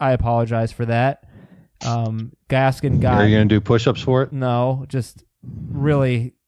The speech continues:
Speaker 1: he was bad, and Giants' run defense was good again. Uh, Giants are facing the Redskins at home, I think on the road, actually, next week. Uh, n-, I have it at home, but no, they already played them at home, so it's a road game. And,
Speaker 2: It's,
Speaker 1: uh,
Speaker 2: it's in Washington.
Speaker 1: yeah, so,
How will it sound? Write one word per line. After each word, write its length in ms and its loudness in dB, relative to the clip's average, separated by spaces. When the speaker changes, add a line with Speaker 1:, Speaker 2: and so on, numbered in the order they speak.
Speaker 1:
he 120 -2
was 100 -2
bad, 380 -2
and 220 -6
Giants' 300 -4
run 120 -2
defense 380 -4
was 120 -4
good 200 -2
again. 380 -2
Uh, 280 2
Giants 320 0
are 40 -4
facing 260 0
the 80 2
Redskins 760 -2
at 140 -2
home, 720 0
I 100 0
think 120 0
on 80 2
the 60 -2
road, 220 0
actually, 300 -4
next 260 -6
week. 340 -6
Uh, 40 -12
n-, 840 -4
I 80 -8
have 180 0
it 80 0
at 100 0
home, 220 0
but 140 -6
no, 160 2
they 60 0
already 120 0
played 200 -4
them 100 -4
at 80 -6
home, 180 -4
so 140 -4
it's 120 -4
a 40 -4
road 240 0
game. 240 -2
And, 360 2
Speaker 2:
It's, 100 -4
Speaker 1:
uh, 340 2
Speaker 2:
it's 160 -2
in 160 4
Washington. 520 -2
Speaker 1:
yeah, 260 0
so, 640 0